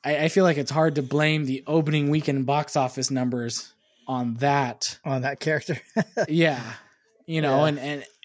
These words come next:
Speaker 1: if there were other maybe potentially woke things in the movie, it didn't really register to me as being woke. I mean, the,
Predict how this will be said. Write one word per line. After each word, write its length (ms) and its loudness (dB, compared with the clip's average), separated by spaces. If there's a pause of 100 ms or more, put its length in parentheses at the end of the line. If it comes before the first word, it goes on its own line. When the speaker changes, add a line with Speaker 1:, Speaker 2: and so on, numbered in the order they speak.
Speaker 1:
if 260 -4 (200)
there 160 0
were 140 0
other 280 2
maybe 340 0
potentially 600 0
woke 340 2
things 540 -2 (920)
in 140 2
the 80 2
movie, 380 4
it 60 2
didn't 200 0
really 440 4 (600)
register 640 0
to 140 -4
me 380 -4 (680)
as 180 0
being 260 0
woke. 360 0
I 60 0
mean, 360 0
the, 260 -4